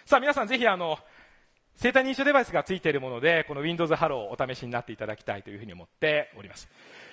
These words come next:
Speaker 2: さて、このWindows Helloが今動いてたSurface Pro threeとは別にもう一つSurfaceがありますよね。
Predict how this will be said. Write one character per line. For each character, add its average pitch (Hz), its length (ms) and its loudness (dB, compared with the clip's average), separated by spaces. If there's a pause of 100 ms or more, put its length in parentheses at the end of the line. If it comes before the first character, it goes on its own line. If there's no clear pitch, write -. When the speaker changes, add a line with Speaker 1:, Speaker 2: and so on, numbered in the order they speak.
(240)
Speaker 2:
さ 269 160 6
て、 185 200 2
こ 226 100 -2
の 226 60 2
Windows 302 320 2 (260)
Hello 233 200 4
が 165 120 0
今 156 180 -2
動 139 140 -2
い 127 40 -4
て - 60 -18
た 120 140 -2
Surface 151 680 -2
Pro 143 180 -8
three 135 220 -10
と 113 120 -10
は 98 80 -6
別 120 180 -10
に 123 140 -12
も 202 460 6
う - 20 0
一 349 120 -2
つ - 140 -4
Surface 143 400 0
が - 80 -10 (560)
あ 143 80 -6
り 123 80 -4
ま 107 80 -8
す - 60 -16
よ 95 80 -12
ね。 113 120 -10